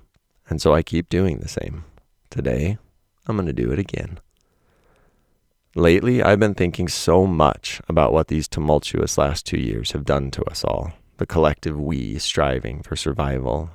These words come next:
and for peace. My wife will be listening to this upstairs in her headphones while she gets ready,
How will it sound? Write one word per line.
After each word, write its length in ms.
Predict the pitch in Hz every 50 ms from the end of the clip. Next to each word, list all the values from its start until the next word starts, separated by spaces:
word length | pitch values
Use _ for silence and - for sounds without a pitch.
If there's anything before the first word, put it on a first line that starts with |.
| 107 120
and 180 | 101 73 67 -
for 120 | - -
peace. 500 | - - - 65 - - - - - - - - _ _ _ _ _ _ _ _ _ _ _ _ _ _ -
My 200 | - 87 92 90
wife 340 | 90 90 82 78 - -
will 80 | - 71
be 160 | 64 67 55
listening 400 | 53 60 - - - - 73 67
to 100 | - -
this 280 | - 71 80 - - -
upstairs 640 | - 80 - - - - - 69 73 80 87 - -
in 80 | 92
her 100 | 98 92
headphones 640 | 92 90 85 - - - - - - - _ - - -
while 120 | - -
she 160 | - - -
gets 320 | - - 67 - - - -
ready, 300 | 67 67 82 85 87